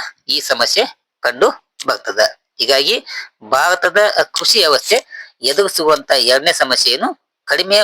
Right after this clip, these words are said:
ಉತ್ಪಾದನೆ ಸಾಮರ್ಥ್ಯವನ್ನ ನಮ್ಮ ಈ ಕೃಷಿ ವಲಯ ಒಳಗೊಂಡಿದೆ. ಇದು ಎರಡನೇ ಸಮಸ್ಯೆ. ನೆಕ್ಸ್ಟ್ ನೋಡ್ರಿ, ಸಣ್ಣ ಹಿಡುವಳಿಗಳ ಸಮಸ್ಯೆ. ಇಲ್ಲಿ ನೋಡ್ರಿ,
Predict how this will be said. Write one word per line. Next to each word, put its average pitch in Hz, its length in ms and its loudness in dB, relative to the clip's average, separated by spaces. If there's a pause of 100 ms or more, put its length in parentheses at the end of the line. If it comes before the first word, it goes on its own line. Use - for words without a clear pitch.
(120)
ಉತ್ಪಾದನೆ 131 440 -2
ಸಾಮರ್ಥ್ಯವನ್ನ 117 600 0 (320)
ನಮ್ಮ 120 180 -4 (520)
ಈ 120 120 0
ಕೃಷಿ - 340 0
ವಲಯ 139 260 2 (500)
ಒಳಗೊಂಡಿದೆ. 107 580 0 (320)
ಇದು 156 120 -6 (140)
ಎರಡನೇ 127 300 -2
ಸಮಸ್ಯೆ. - 420 -2 (920)
ನೆಕ್ಸ್ಟ್ 175 240 -4
ನೋಡ್ರಿ, 147 260 0 (720)
ಸಣ್ಣ 214 380 -2 (180)
ಹಿಡುವಳಿಗಳ 156 520 2 (480)
ಸಮಸ್ಯೆ. 139 520 -2 (400)
ಇಲ್ಲಿ 139 160 -2
ನೋಡ್ರಿ, 127 260 2